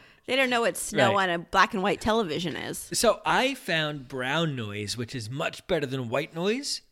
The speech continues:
Speaker 2: 'cause it's not as interrupting. So I have an app on my phone that I use. I set it for brown noise. And
Speaker 1: Uh, what is the difference between
Speaker 2: Wait.
Speaker 1: brown noise and white noise?
Speaker 2: I can show you right now.
Speaker 1: Oh, this is the best moment of my life.
Speaker 2: Say something while I look this up. Hey,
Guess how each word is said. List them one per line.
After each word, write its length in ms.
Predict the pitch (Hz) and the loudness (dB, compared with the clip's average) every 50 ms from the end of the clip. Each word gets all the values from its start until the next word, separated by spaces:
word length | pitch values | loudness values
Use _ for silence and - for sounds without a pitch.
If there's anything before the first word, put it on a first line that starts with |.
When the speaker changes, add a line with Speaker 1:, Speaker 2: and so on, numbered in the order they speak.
| _ _ _ - | _ _ _ -12
Speaker 2:
'cause 160 | - - 139 | -8 -6 -4
it's 220 | 135 135 117 - - | -4 -4 -6 -6 -8
not 400 | 131 120 123 123 131 139 139 - - | -6 -4 -2 -2 -2 -2 -4 -6 -6
as 200 | 131 131 120 113 | -6 -6 -6 -6
interrupting. 640 | 127 117 - 117 117 120 123 - - 95 85 85 - - - - - | -8 -8 -6 -6 -6 -6 -6 -8 -10 -12 -12 -14 -18 -18 -20 -16 -8
So 160 | - - 175 | -2 0 2
I 80 | 147 180 | 2 2
have 100 | 196 190 | 2 0
an 120 | 208 196 | 0 -2
app 160 | 190 190 190 | -2 -2 -4
on 80 | 226 214 | -6 -6
my 180 | 196 190 190 180 | -4 -4 -4 -6
phone 640 | 160 - - 208 233 226 151 117 110 113 135 - _ _ _ _ - | -6 -8 -8 -8 -6 -6 -6 -6 -8 -10 -10 -14 _ _ _ _ -6
that 120 | 151 143 | -2 -2
I 40 | 139 | 0
use. 360 | 135 135 135 139 135 123 - - | 0 0 -2 -4 -4 -6 -6 -6
I 120 | - 147 135 | -4 -4 -2
set 280 | 127 - - 165 156 | -2 -2 -2 -4 -4
it 80 | 165 - | -4 -6
for 140 | - - 180 | -6 -6 -6
brown 440 | 143 131 135 131 131 147 170 180 165 | -6 -4 -2 0 0 2 2 0 0
noise. 520 | 127 107 101 104 113 151 165 - - - - - - - - - _ - | -2 -2 -4 -6 -6 -4 -4 -4 -4 -6 -10 -20 -20 -20 -20 -20 _ -2
And 160 | 151 135 135 208 | 0 2 4 4
Speaker 1:
Uh, 100 | 202 - | 4 2
what 220 | 190 196 214 226 254 | 2 4 4 4 4
is 100 | 294 294 | 2 0
the 80 | - 277 | -2 -4
difference 300 | 247 269 247 254 247 226 | -4 -2 -2 0 0 0
between 160 | - 220 208 | 2 2 2
Speaker 2:
Wait. 100 | 185 143 | 2 2
Speaker 1:
brown 280 | 175 196 196 196 196 196 | 2 2 2 2 2 0
noise 260 | 196 196 190 196 - | -2 -2 -4 -4 -4
and 100 | 185 170 | -4 -4
white 180 | 170 165 - | -4 -6 -6
noise? 440 | - 143 - - - 180 - - - - _ | -8 -10 -10 -10 -12 -14 -14 -16 -18 -14 _
Speaker 2:
I 80 | - 127 | -8 -6
can 220 | 127 - 139 127 | -6 -6 -8 -8
show 180 | 117 - - 139 | -6 -6 -6 -4
you 260 | 139 131 120 117 113 110 107 | -4 -6 -6 -8 -10 -6 -4
right 240 | 113 113 127 135 - - | -2 -2 -2 -4 -6 -8
now. 440 | 120 117 110 98 - 208 180 175 175 | -8 -6 -4 -4 -2 -2 -2 -2 -4
Speaker 1:
Oh, 40 | - - - | -8 -14 -14
this 180 | - 208 - - | -14 -14 -12 -12
is 80 | 202 | -14
the 100 | - 208 | -12 -10
best 220 | - - - - - | -10 -10 -10 -10 -12
moment 300 | 214 214 214 214 214 208 | -12 -12 -12 -12 -12 -12
of 40 | |
my 140 | 208 208 202 | -12 -12 -12
life. 200 | 202 208 - 107 | -12 -12 -12 -8
Speaker 2:
Say 260 | 202 - 156 147 156 | -6 -2 -2 -2 -2
something 500 | 151 - 156 139 - 135 131 131 131 127 | -2 -4 -6 -8 -8 -10 -10 -10 -10 -12
while 180 | 127 127 127 123 | -10 -8 -8 -8
I 120 | 117 113 | -8 -8
look 180 | 110 107 113 107 | -8 -10 -12 -14
this 180 | - 113 104 - | -14 -14 -12 -12
up. 220 | 110 90 - _ _ | -12 -12 -14 _ _
Hey, 100 | - 156 | -4 -4